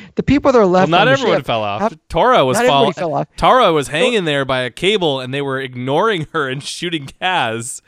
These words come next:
Speaker 1: Okay,
Speaker 2: including
Speaker 1: but I
Speaker 2: ignoring the
Speaker 1: was
Speaker 2: fact
Speaker 1: gonna
Speaker 2: that
Speaker 1: get,
Speaker 2: she's
Speaker 1: I was gonna
Speaker 2: dangling
Speaker 1: get to
Speaker 2: right
Speaker 1: the
Speaker 2: over
Speaker 1: point
Speaker 2: their
Speaker 1: of this.
Speaker 2: heads.
Speaker 1: We, we, we can skip that because that ends up having a very happy ending, but you gotta remember that people have to go get the Aces because the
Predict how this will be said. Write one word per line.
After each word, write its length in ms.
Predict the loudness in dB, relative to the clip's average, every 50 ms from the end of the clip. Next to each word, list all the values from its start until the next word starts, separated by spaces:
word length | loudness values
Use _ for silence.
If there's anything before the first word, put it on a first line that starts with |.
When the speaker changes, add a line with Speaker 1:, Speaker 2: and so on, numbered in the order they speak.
| _ _ _ _ _ _ _ _
Speaker 1:
Okay, 220 | -4 -2 -2 -2 -4
Speaker 2:
including 80 | -2 0
Speaker 1:
but 220 | 0 0 2 2
I 60 | 0 0
Speaker 2:
ignoring 0 |
the 40 | -2
Speaker 1:
was 80 | -2 -2
Speaker 2:
fact 0 |
Speaker 1:
gonna 180 | -2 -2 -2
Speaker 2:
that 60 | -2 -4
Speaker 1:
get, 40 |
Speaker 2:
she's 100 | -4 -6
Speaker 1:
I 40 | -6
was 240 | -6 -2 0 0 0
gonna 0 |
Speaker 2:
dangling 340 | 0 0 -2 -2 -2 -2 -2
Speaker 1:
get 60 | 0
to 60 | 0 -2
Speaker 2:
right 100 | -2 -2
Speaker 1:
the 60 | -2
Speaker 2:
over 80 | -2
Speaker 1:
point 100 | -2 0
Speaker 2:
their 80 | -2 -2 -4
Speaker 1:
of 60 | -2
this. 360 | 0 0 0 0 -2 -4 -8
Speaker 2:
heads. 180 | -14 -14 -12 -12 -14 -14 _ -20 -20 -20 _ _ _
Speaker 1:
We, 120 | -16 -16
we, 180 | -12 -10 -10 -12 -10 -8 -8
we 100 | -8 -6
can 160 | -6 -6 -6
skip 360 | -6 -6 -2 -2 -2 -2 _
that 220 | -2 -2 -2 -2 -4
because 260 | -6 -4 -4 -2 -2
that 280 | 0 -2 -2 -4 -6 -12 _ _ _
ends 240 | -8 -8 -6 -6 -6
up 60 | -2
having 320 | 0 0 0 0 -2 -4
a 60 | -4 -4
very 260 | -4 -4 -4 -4 -4
happy 380 | -4 -6 -8 -6 -6 -4 -4
ending, 360 | -2 -2 -2 -2 -2 -4 -4 -8 -12 -18 -20 -20 _ _
but 160 | -6 -6 -6
you 80 | -6
gotta 260 | -6 -4 -4 -2 0 0
remember 420 | 2 2 2 0 0 0 0 0
that 120 | 0 -2
people 260 | -2 -4 -4 -2 -2 -2
have 160 | -2 -4 -4
to 60 | -4
go 120 | -4 -4 -2
get 180 | -2 -4 -2
the 100 | -2 -6 -6 -4 -6
Aces 420 | -4 -4 -4 -4 -4 -4 -6 -6
because 300 | -6 -6 -4 -2 -2 -4
the 100 | -4 -10